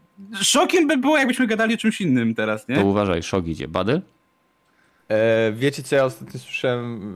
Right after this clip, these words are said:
Speaker 3: Jadę sobie samochodem i słucham radia i
Speaker 1: Słyszałeś
Speaker 3: ta
Speaker 1: Krawczyka?
Speaker 3: spikerka? <laughs> Nie. No, niestety. Spikerka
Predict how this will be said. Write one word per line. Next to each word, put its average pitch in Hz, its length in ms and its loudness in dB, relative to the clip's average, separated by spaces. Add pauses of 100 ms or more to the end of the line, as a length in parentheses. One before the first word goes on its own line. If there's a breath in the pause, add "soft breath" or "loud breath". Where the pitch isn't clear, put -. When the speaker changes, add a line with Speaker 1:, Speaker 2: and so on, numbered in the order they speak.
(100)
Speaker 3:
Jadę 117 320 0
sobie 104 220 -8
samochodem 107 800 -6
i 98 160 -8
słucham 101 360 -6
radia 117 380 -2 (520 soft breath)
i 113 440 -2 (420)
Speaker 1:
Słyszałeś 151 380 -2
Speaker 3:
ta 110 60 0
Speaker 1:
Krawczyka? 98 440 -4
Speaker 3:
spikerka? 151 520 -4 (120)
<laughs> 127 200 -6
Nie. 110 200 -6 (520 soft breath)
No, 98 140 -20
niestety. 123 460 -4 (540 loud breath)
Spikerka 131 960 0